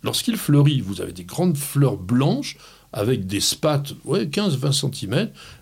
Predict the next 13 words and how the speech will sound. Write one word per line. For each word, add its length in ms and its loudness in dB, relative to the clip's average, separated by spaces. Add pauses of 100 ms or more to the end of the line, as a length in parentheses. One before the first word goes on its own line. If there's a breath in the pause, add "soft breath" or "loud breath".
(140)
et 240 2 (420)
pollinisation 640 4
assurée 340 0
par 320 0 (440 loud breath)
des 100 0
chauves-souris, 680 0 (260 soft breath)
des 240 4
oiseaux 480 2 (140)
et 120 2
même 420 4 (200)
parfois 480 -2 (300 loud breath)
des 220 4
lémuriens. 580 2